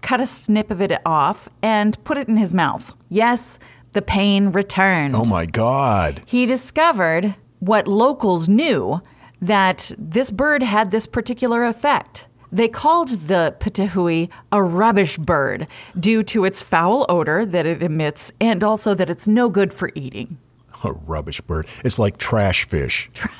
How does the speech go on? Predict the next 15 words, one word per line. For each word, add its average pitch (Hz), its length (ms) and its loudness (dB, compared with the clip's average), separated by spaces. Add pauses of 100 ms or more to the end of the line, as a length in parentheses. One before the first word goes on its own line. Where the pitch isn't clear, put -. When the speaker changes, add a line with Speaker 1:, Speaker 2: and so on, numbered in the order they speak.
(480)
Speaker 1:
Yes. 220 420 0
Speaker 2:
For 95 120 0
fishermen. 80 520 0
Speaker 1:
Exactly. 285 580 0
Speaker 2:
All 92 200 0
right. - 180 -8 (600)
Speaker 1:
This 330 260 0
ornithologist 311 680 0
had 262 160 0
just 277 200 -2
discovered 262 420 -2
the 254 80 -6
first 269 520 -4 (140)
toxic 196 640 -2 (100)
bird 170 500 0